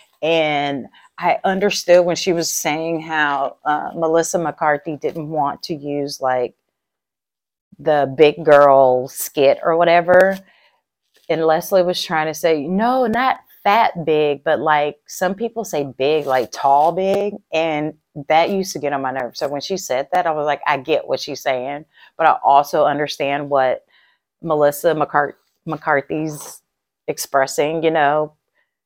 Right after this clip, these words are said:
big is big." And that's why I'm like, she was like, "No, I'm tall and big," right? And I would say, "I'm tall. I'm not big. I'm just tall," you know? So anyways, shout out to Leslie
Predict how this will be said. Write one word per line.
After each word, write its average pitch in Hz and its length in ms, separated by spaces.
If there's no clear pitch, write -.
big 175 180
is 156 140
big." 160 420
And 151 100
that's 262 260
why 302 180
I'm - 80
like, 311 320
she - 140
was 285 100
like, 311 140
"No, 415 360
I'm 339 220
tall - 500
and 381 380
big," 180 440
right? 180 460
And 180 160
I 214 360
would 208 200
say, 180 300
"I'm 202 220
tall. 240 760
I'm 190 160
not 233 220
big. 220 480
I'm 165 80
just 196 220
tall," 226 560
you 160 100
know? 131 180
So 190 160
anyways, 139 680
shout 226 260
out 247 220
to 196 340
Leslie 175 800